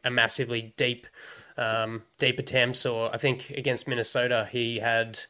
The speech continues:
three reception or two receptions for, um, his average depth of target was one. Uh, so a lot of the stuff behind the, uh, the line of scrimmage. Um, yeah, you're right.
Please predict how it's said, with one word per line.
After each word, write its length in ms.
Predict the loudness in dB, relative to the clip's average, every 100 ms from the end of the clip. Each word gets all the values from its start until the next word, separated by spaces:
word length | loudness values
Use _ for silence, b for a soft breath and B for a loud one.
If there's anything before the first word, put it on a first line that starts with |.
| B B B B B B B B -18
three 600 | -2 4 6 4 2 -2 B -20 _
reception 540 | 2 4 4 0 -2 -2
or 80 |
two 200 | 0 2
receptions 720 | 4 4 2 2 0 2 2
for, 560 | 2 0 2 2 2 -2 _ _ _ _ _ _ _
um, 360 | -2 0 0 0
his 240 | 0 2
average 300 | 4 2 2
depth 180 | 0 -2
of 80 | -2
target 320 | 2 2 0
was 100 | -6
one. 400 | -4 -2 -2 -6 -16 _ _ -8
Uh, 180 | -4 0
so 220 | 2 2
a 20 | 4
lot 260 | 4 4
of 120 | 4
the 80 | 0
stuff 280 | 0 2 0
behind 340 | 0 0 0
the, 220 | -2 -4 -2
uh, 120 | -2
the 160 | -2
line 160 | -2 0
of 60 | -2
scrimmage. 440 | -2 -6 -6 -10 _ _ _ _ _ _ -14 -2
Um, 520 | 2 2 2 -2 -8 _ _ _ _ _ _ _ _ _ _ -20 _
yeah, 140 | -2
you're 160 | 0 0
right. 200 | -2 -4